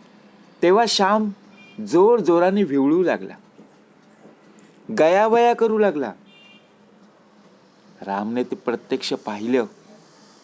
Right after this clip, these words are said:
व तो श्यामपाशी थांबला.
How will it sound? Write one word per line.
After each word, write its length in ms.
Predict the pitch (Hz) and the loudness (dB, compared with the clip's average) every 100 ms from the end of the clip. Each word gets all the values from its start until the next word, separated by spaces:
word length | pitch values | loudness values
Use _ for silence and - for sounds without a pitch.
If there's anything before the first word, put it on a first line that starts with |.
| _ _ - - _ _ _ _ 135 | _ _ -20 -20 _ _ _ _ -2
व 100 | 175 | 0
तो 200 | 240 233 | 0 0
श्यामपाशी 680 | - 165 208 208 208 220 214 | -2 -2 -2 -2 -2 -2 -4
थांबला. 400 | 139 151 180 | -4 -2 -2